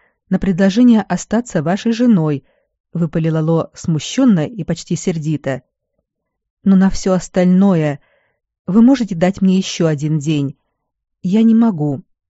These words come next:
я не готова». «Сколько угодно, миледи», продолжал улыбаться он, одним легким движением снова оказываясь на ногах.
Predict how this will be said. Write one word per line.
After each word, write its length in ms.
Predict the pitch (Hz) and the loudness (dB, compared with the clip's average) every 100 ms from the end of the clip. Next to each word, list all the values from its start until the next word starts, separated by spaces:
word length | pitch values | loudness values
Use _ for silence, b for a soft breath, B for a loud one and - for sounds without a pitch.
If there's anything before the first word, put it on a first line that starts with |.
| _ | _
я 160 | 185 233 | 2 4
не 120 | 226 | 4
готова». 540 | 233 - 160 139 165 _ _ _ _ _ _ _ _ _ _ _ _ | 2 -2 -4 -4 -12 _ _ _ _ _ _ _ _ _ _ _ _
«Сколько 580 | - - - 202 190 185 | -20 -8 0 0 2 0
угодно, 400 | 165 160 165 156 | 2 0 0 0
миледи», 520 | 151 151 147 135 139 - _ _ - | 0 0 -2 -4 -6 -10 _ _ -10
продолжал 480 | 156 151 147 156 151 | -6 -4 -2 -2 -2
улыбаться 520 | 151 151 143 - 165 | -2 -4 -6 -6 -2
он, 240 | 202 202 - _ _ _ _ | 0 0 -4 _ _ _ _
одним 340 | 175 170 254 | -4 2 4
легким 380 | 214 226 - 202 | 4 2 2 0
движением 540 | 175 170 190 214 202 196 | 2 0 0 2 2 0
снова 380 | - 202 208 | -2 0 0
оказываясь 560 | 196 175 170 170 175 - | -2 -2 -2 -2 -2 -2
на 80 | 175 | -2
ногах. 600 | 170 147 147 135 - | -2 -2 -4 -6 -10